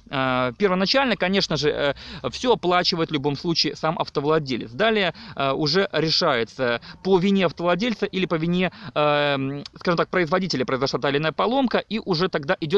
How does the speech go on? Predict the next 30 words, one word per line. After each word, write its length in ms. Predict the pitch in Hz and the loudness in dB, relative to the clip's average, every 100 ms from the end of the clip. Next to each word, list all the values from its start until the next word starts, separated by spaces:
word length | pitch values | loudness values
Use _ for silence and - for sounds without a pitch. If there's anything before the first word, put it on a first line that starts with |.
| - | -2
взаиморасчет. 880 | 131 165 180 170 170 165 180 135 - | 0 2 2 2 2 0 0 -2 -2
Либо 240 | 143 123 | -2 -2
оплачивают 640 | 120 139 123 - 123 120 | -2 0 0 -2 -4 -4
автовладельцу 760 | 143 - 170 196 226 269 247 226 - 220 | -6 -6 -6 -4 -2 -2 -2 -4 -6 -6
за 160 | 151 165 | -2 0
понесенные 460 | 202 208 214 196 | 0 0 0 0
расходы, 440 | 185 190 214 190 175 - - | 0 -2 0 0 -2 -8 -4
либо 400 | 202 233 240 - | -2 2 2 0
нет. 320 | 160 165 131 - - - - - | 0 0 0 -4 -16 -20 -16 -4
Ну, 220 | 302 196 | -2 0
шины. 400 | - 269 202 123 | 2 2 2 0
Что 200 | - 240 | -2 0
касается 600 | 226 - 214 202 - - | 0 0 0 0 -2 -2
шин, 320 | - - 208 | 0 2 0
такого 240 | 135 - 156 | -2 -4 -2
момента, 320 | 156 156 - | 0 -2 -2
как 180 | 185 175 | -2 0
шин, 200 | 190 135 | 0 -2
опять 260 | 117 170 | 0 0
же, 100 | 151 - | 0 -2
это 400 | 190 170 143 - | -2 0 0 0
расходный 600 | 151 190 - 170 120 110 | 0 0 -2 -2 -2 -4
материал, 420 | 123 127 220 262 | -6 -6 -2 0
как 180 | 196 143 | 0 -2
и 40 | 135 | 0
колодки, 460 | 170 233 277 - | 0 2 -2 -4
как 180 | 139 131 | -6 -2
и 180 | 131 120 - | -2 -2 -8
щетки 480 | - - - 190 - | -8 -4 0 0 -2
стеклоочистителя. 920 | - 160 180 170 - 233 294 247 214 | -4 -4 0 -2 -2 -4 -4 -2 -4